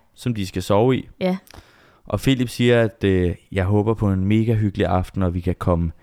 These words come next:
Speaker 1: endnu tættere på hinanden.
Speaker 2: Mhm.
Speaker 1: Og så må vi se, hvad der sker."
Speaker 2: Mm.
Speaker 1: Og Frida, hun tester lige sengen af.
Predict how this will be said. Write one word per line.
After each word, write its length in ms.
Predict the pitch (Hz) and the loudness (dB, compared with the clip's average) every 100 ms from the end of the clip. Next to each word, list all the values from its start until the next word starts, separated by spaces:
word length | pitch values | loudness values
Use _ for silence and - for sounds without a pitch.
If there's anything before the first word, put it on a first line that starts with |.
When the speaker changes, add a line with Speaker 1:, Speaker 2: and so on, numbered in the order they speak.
| _ _ _ _ | _ _ _ _
Speaker 1:
endnu 320 | - 98 139 151 | -2 0 0 -2
tættere 500 | - 98 117 123 87 | -2 -2 0 0 -2
på 180 | - | -4
hinanden. 540 | 87 85 107 90 87 85 _ | -4 -2 -2 -4 -6 -8 _
Speaker 2:
Mhm. 500 | 170 160 135 156 220 214 | -8 -8 -8 -8 -8 -6
Speaker 1:
Og 180 | 95 87 | -2 -2
så 280 | - 120 131 | -2 -2 0
må 180 | 156 120 | 0 -2
vi 140 | 95 | -4
se, 300 | 87 - 95 | -6 -6 -6
hvad 240 | 87 92 82 - | -4 0 0 -2
der 100 | - | -10
sker." 340 | - - - - _ _ - | -8 -8 -8 -12 _ _ -8
Speaker 2:
Mm. 200 | 185 170 143 _ _ | -4 -4 -6 _ _
Speaker 1:
Og 160 | 104 90 | -2 -2
Frida, 340 | - 117 123 | -2 0 2
hun 160 | 131 120 | 2 0
tester 380 | - 110 - 98 | 0 -2 -2 -2
lige 200 | 104 113 | -2 -2
sengen 400 | - 143 170 147 | 0 -2 -2 -2
af. 140 | 127 | -2